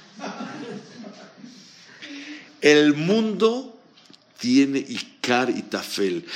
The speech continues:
Así como la semana tiene momentos que es Ikar,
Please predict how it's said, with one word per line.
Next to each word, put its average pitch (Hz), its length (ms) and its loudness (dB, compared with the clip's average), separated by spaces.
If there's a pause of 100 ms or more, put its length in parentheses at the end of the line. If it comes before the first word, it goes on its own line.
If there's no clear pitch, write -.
(200)
Así 330 440 8
como 320 260 10
la 277 140 10
semana 233 840 8 (480)
tiene 165 360 8
momentos 139 760 4
que 117 140 4
es 113 140 -2
Ikar, 107 540 -2